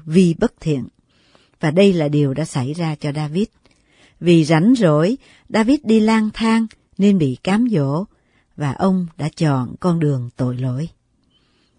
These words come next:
Câu hỏi thứ ba trong bài học này là, sau khi nhìn thấy Bathsheba,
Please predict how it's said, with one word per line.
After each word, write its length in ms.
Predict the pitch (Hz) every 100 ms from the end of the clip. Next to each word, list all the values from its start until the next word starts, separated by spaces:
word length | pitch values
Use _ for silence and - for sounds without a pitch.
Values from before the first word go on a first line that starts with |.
| _ _ _ _ _ - 240
Câu 80 |
hỏi 260 | 233 175 165
thứ 160 | - 226
ba 220 | 220 220
trong 200 | 220 214
bài 180 | 156 147
học 220 | 135 -
này 240 | 151 135
là, 300 | 139 147 123 - _ _ _ _ -
sau 300 | - 247 240
khi 260 | 254 240
nhìn 320 | 220 170 135
thấy 280 | 127 175 220 214
Bathsheba, 720 | 220 - 196 160 165 156